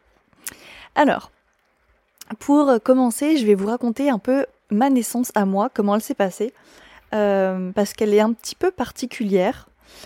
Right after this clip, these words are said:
Euh, voilà, en bon ascendant Lion, euh, je commence par moi. Bon, c'est surtout pour introduire le sujet plus qu'autre chose, parce que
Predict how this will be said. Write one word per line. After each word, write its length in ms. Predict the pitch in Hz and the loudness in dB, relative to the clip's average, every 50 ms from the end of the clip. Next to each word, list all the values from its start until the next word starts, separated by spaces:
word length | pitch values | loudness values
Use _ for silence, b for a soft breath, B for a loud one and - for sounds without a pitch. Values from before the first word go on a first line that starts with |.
| B B B B B - - | B B B B B -6 -4
Euh, 360 | 208 208 202 196 190 185 180 | -2 0 0 0 0 0 -2
voilà, 240 | 196 190 202 - - - | -2 -4 -6 -6 -8 -8
en 140 | - 190 190 | -8 -6 -4
bon 200 | 180 196 202 202 | -2 -2 -2 -2
ascendant 440 | 196 196 - 202 202 190 190 196 | -4 -4 -4 -6 -4 -2 -2 -2
Lion, 280 | 196 190 208 220 220 196 | 0 0 2 2 2 2
euh, 100 | 180 180 | 0 -2
je 80 | 180 - | -2 -2
commence 340 | - 214 202 202 214 220 - | 0 0 2 2 0 -2 -2
par 160 | - 185 185 | -4 -4 -2
moi. 280 | 185 196 202 226 - - | 0 2 2 0 0 -2
Bon, 260 | - 185 180 180 - - _ _ _ _ _ _ _ - - - | -6 -8 -8 -8 -8 -10 _ _ _ _ _ _ _ -20 -20 -20
c'est 160 | - - 220 208 | -10 -4 -4 -2
surtout 280 | 185 214 190 - 247 | -2 -2 0 0 0
pour 180 | 240 - 220 220 | 4 4 4 4
introduire 480 | 220 233 - - 233 208 220 226 220 | 4 2 4 4 4 8 8 8 8
le 80 | 214 214 | 8 6
sujet 280 | 208 - 226 190 220 214 | 4 2 -2 0 0 -2
plus 220 | - - 208 - | -2 -4 -8 -6
qu'autre 220 | - 196 175 - | -4 -4 -4 -2
chose, 240 | - 220 233 240 - | 0 0 0 0 0
parce 180 | - 208 190 - | -4 -6 -6 -6
que 80 | - | -6